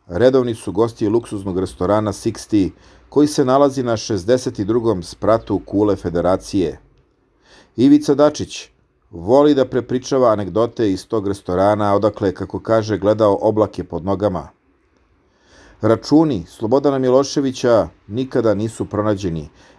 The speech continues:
Nije bilo ni valjane istrage koja bi utvrdila koliko novca je uzeo od građana Srbije i odneo u Rusiju. Zna se samo da Marko Milošević ovoliko bogatstvo nije stekao štedeći od plate koju je zarađivao noseći gajbe.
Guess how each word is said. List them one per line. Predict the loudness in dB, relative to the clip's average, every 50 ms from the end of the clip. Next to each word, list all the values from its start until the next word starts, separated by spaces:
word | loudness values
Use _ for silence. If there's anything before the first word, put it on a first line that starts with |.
| _
Nije | -4 0 2 4 4 4
bilo | 4 4 4 4 4
ni | 2 2
valjane | 2 4 4 4 4 2 0 -2
istrage | -4 -6 -6 -4 -4 -4 -2 -4 -4
koja | -4 -4 -4
bi | -2 -2
utvrdila | -4 -4 -6 -8 -4 -2 2 4 4 4 4 2 -2 -6 _ _ _
koliko | -4 -2 -2 -2 -2 -2 -2 -2
novca | 0 0 0 -2 -2 -2 -2 0
je | 0 2
uzeo | 2 0 0 0 0 -2
od | -2 0
građana | 2 2 2 2 0 -2 -4 -4
Srbije | -6 -6 -6 -4 -2 0 2 2 2 2 2
i | 2
odneo | 2 2 0 0 -2
u | -2 -2
Rusiju. | -2 -2 -4 -6 -6 -4 -2 -2 -4 -6 -10 _ _ _ _ _ _ _ _ _ -20 -20 -20 -20 _ _
Zna | -10 -4 0 2 2 2 0
se | -2 -4 -8
samo | -4 0 0 2 2 2
da | 2 2 2
Marko | 2 2 2 0 0 -4 -8 -4
Milošević | -2 0 2 2 0 0 0 0 0 0 -2 -6 -12 -14 -8
ovoliko | -4 0 0 2 2 0 0 0
bogatstvo | 0 0 2 2 2 0 0 -2 -6 -6 -4
nije | -4 -4 -4 -6
stekao | -6 -4 -4 -4 -4 -2 0 2 2 2 2 -2
štedeći | -4 -8 -6 -4 -2 -2 0 -2 -4 -4 -8
od | -10 -6 -2
plate | 0 2 2 2 2 0 0 0 0 0 -4 -8 -20 -20 -20 _ _
koju | 0 4 4 4
je | 4
zarađivao | 4 2 0 0 0 -2 0 2 4 4 2 2
noseći | 0 -2 -4 -6 -6 -8 -8 -8
gajbe. | -4 -2 0 2 2 0 -2 -4 -10